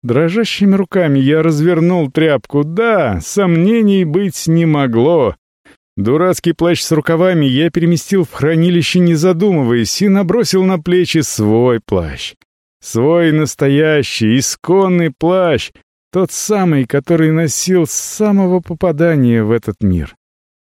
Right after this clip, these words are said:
И белая руна, вышитая Авеллой, оказалась на месте.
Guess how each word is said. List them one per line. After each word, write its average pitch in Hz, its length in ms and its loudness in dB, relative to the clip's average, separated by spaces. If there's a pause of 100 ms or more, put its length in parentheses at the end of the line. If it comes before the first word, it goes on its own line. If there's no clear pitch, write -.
(100)
И 110 100 0
белая 131 540 2
руна, 127 480 2
вышитая 117 680 0
Авеллой, 113 540 2
оказалась 117 540 -2
на 120 120 0
месте. 107 460 -2